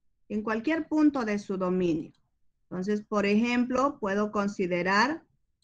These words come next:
que A esté ubicada aquí, o cualquier punto de su dominio. Entonces, en este caso, piense que A va a tener un correspondiente en Y.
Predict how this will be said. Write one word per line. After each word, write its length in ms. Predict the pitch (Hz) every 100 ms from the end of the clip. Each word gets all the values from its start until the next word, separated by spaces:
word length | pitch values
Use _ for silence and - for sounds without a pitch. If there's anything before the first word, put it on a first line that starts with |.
| _
que 180 | 180 180
A 320 | 208 285 -
esté 320 | - 196 - 214
ubicada 500 | 208 202 208 196 196
aquí, 340 | 208 339 - _ _ _ _ _ _ _ _ _ _ _ _ _ _ _ _ _ _ _ _ _ _ _ _ _ _
o 180 | 320 330
cualquier 460 | 226 208 294 311
punto 360 | - 285 277 254
de 140 | 220
su 160 | 214 208
dominio. 540 | 190 180 170 156 -
Entonces, 500 | 147 - 196 208 233
en 160 | 233 208
este 360 | 202 214 254 254
caso, 600 | 262 247 247 262 330 - _ _ _ _
piense 480 | 220 240 262 285
que 420 | 277 262 285 294 _ -
A 260 | 247 294
va 140 | 311 254
a 60 |
tener 360 | 262 240 240 254
un 180 | 285 285
correspondiente 1080 | 277 247 233 233 208 196 185 170 160 - - _ _ _ -
en 220 | 170 165
Y. 260 | 165 -